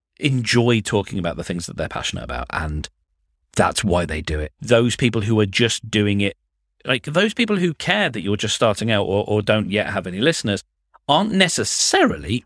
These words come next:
always gonna be the greatest guests, because what they're there for is at odds with what you want them there for. And so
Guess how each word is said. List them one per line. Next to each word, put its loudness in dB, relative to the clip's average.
always 4
gonna -6
be 0
the -2
greatest 0
guests, -4
because 2
what 0
they're 4
there 2
for -8
is -6
at 0
odds 0
with 0
what -4
you 0
want -4
them -8
there -6
for. -12
And 0
so 4